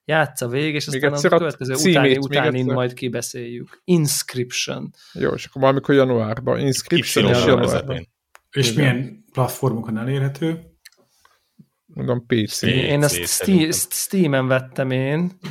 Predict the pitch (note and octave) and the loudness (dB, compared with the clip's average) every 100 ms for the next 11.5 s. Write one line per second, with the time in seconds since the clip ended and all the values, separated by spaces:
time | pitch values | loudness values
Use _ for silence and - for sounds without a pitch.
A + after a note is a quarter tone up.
0 | C3 C3 C3 B2+ B2+ - - _ _ _ | -6 -2 0 0 0 -4 -14 _ _ _
1 | _ C3 B2+ C3 C3+ C3 D3 C3+ - C3 | _ -8 -6 -4 -4 0 2 2 0 -4
2 | B2+ C3 - B2+ A#2 A2+ A2+ A2+ - - | -4 -10 -8 -6 -6 -6 -10 -12 -16 -18
3 | - - - - _ _ _ _ _ _ | -16 -20 -20 -20 _ _ _ _ _ _
4 | _ _ _ _ _ _ C#3 D3 D#3 F#3+ | _ _ _ _ _ _ 2 4 4 2
5 | C#3 A#2+ A#2+ A#2+ C3 C3+ C3+ B2+ B2+ C3 | 2 2 2 2 2 2 0 2 0 0
6 | B2+ B2+ C3+ C3 B2 A#2+ B2 B2 C3 C3 | 0 0 -2 0 -4 -2 -2 -2 -4 -8
7 | C#3 B2+ B2 C#3 D3 - _ _ _ _ | -12 -8 -6 -6 -10 -18 _ _ _ _
8 | _ _ _ _ _ _ _ _ _ _ | _ _ _ _ _ _ _ _ _ _
9 | _ _ _ _ _ _ _ _ _ _ | _ _ _ _ _ _ _ _ _ _
10 | - B2 A#2 B2 B2+ A#2 C#3 - C#3 C#3 | -2 -2 4 4 4 2 0 2 2 2
11 | C3+ C3+ B2 C#3+ D3 | 2 0 -2 -4 -6